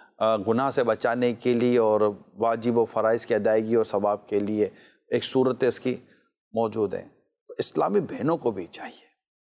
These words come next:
کہ وہ بھی اپنے گھر کے مردوں کو تھوڑا سا، مطلب، ہر، ہم عورتیں، وہ عورتوں کی طرح آپ بھی گھر میں نماز پڑھتے ہو، گھر میں نماز پڑھنی چاہیے،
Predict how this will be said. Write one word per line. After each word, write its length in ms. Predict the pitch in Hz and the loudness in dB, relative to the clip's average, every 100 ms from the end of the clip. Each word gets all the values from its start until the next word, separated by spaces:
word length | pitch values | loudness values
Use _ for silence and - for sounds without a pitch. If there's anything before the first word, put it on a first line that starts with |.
| _ _ _ - | _ _ _ -6
کہ 60 | |
وہ 160 | 113 139 | 0 0
بھی 300 | 147 175 151 - - _ _ | 2 2 2 -2 -20 _ _
اپنے 340 | 120 117 143 135 | -6 -4 -2 -2
گھر 180 | 107 117 | -2 -4
کے 180 | 120 139 | -2 -2
مردوں 520 | 101 85 123 135 160 | -2 -2 -2 0 -2
کو 200 | - 95 78 - | 0 -4 -6 -16
تھوڑا 500 | _ _ - - - | _ _ -6 -6 -4
سا، 120 | - - | -8 -10
مطلب، 400 | - _ - 104 - _ _ _ _ _ _ - | -14 _ -10 -10 -10 _ _ _ _ _ _ -14
ہر، 40 | - - | -14 -4
ہم 100 | 127 | -4
عورتیں، 420 | 117 101 143 - 147 | -2 -2 -2 0 0
وہ 200 | 123 107 | 0 0
عورتوں 300 | 135 170 190 | 0 0 0
کی 100 | 175 | 0
طرح 160 | 170 175 | 0 2
آپ 120 | 147 | 2
بھی 120 | 175 | 2
گھر 120 | 160 156 | 2 2
میں 140 | 160 | 0
نماز 360 | 139 139 143 - | 0 0 -2 -4
پڑھتے 260 | 127 - | -6 -6
ہو، 40 | 113 | -10
گھر 360 | _ - - | _ -8 -2
میں 140 | 135 170 | 0 0
نماز 380 | 127 135 165 | 0 0 -2
پڑھنی 300 | - 143 202 | -2 0 2
چاہیے، 360 | 220 160 113 87 | 2 2 0 -4